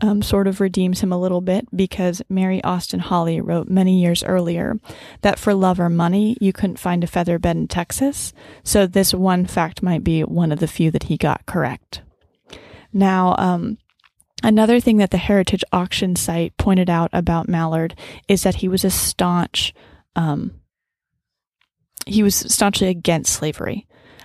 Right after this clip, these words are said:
And Texas, from its very beginning, has always had slavery in it. So, um,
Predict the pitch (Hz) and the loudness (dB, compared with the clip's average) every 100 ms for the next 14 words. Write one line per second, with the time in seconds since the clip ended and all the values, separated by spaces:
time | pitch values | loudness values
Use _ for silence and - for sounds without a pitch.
0 | - 180 180 170 - - 196 - 190 185 | -2 2 2 0 -4 -4 -2 0 0 0
1 | - - - 180 190 185 - 185 185 175 | -8 -10 -2 2 2 0 0 2 2 -2
2 | 170 160 156 156 - _ - - 156 151 | -2 -2 -2 -4 -10 _ -10 -6 -2 -2
3 | 156 - - _ _ - 175 160 156 156 | -4 -10 -12 _ _ 0 2 2 -2 -6
4 | 147 - 147 - 156 - 151 - - - | -8 -6 -6 -6 -6 -4 -4 -4 -10 -18
5 | - - - - 175 170 175 165 160 156 | -20 -16 -4 2 4 4 2 2 0 -2